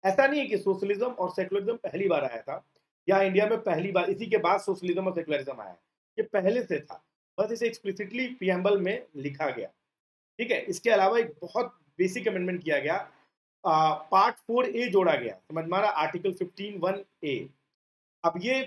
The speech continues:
fundamental duties होता है, हालांकि fundamental duties, आ, justiciable नहीं है। ऐसा नहीं है कि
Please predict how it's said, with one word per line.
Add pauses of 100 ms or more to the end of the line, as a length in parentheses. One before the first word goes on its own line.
fundamental
duties
होता
है,
हालांकि (240)
fundamental
duties, (360)
आ, (100)
justiciable
नहीं
है।
ऐसा
नहीं
है
कि